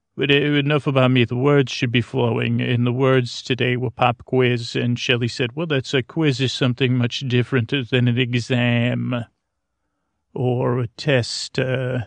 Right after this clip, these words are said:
and I guess this was more of an exa-, an exam is, has many m-, other meanings, babies, but in this case, it's, uh, somewhere between a quiz, I mean, I guess it's, uh, between a test and an exam.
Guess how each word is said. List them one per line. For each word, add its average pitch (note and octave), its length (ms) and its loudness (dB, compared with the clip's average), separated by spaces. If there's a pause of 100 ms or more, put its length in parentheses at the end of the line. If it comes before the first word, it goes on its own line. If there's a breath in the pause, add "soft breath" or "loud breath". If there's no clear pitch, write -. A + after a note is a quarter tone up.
(1300)
and C3+ 320 2
I D3 60 4
guess A#3+ 380 -2
this G3+ 160 -4
was D#3+ 120 0
more D#3+ 280 2
of C#3 100 -2
an C3 80 4
exa-, C3+ 640 0
an C#3 100 -4
exam C3 640 2
is, B2 260 0
has A#2+ 300 0
many B2 220 2
m-, A#2+ 240 2
other A#2+ 320 0
meanings, A#2 480 2
babies, B2 440 -6
but B2+ 160 -6
in B2 100 2
this C3 200 2
case, A#2+ 380 0
it's, - 200 -10
uh, B2+ 120 -4
somewhere C#3 480 0
between B2+ 440 0
a B2 60 0
quiz, B2 460 0
I B2+ 260 -2
mean, B2+ 160 2
I B2 80 2
guess B2 240 0
it's, C3 220 -6
uh, B2 140 0
between B2 360 -2
a A#2 60 0
test - 500 -2
and A#2+ 240 0
an A#2 160 -2
exam. A#2 1000 0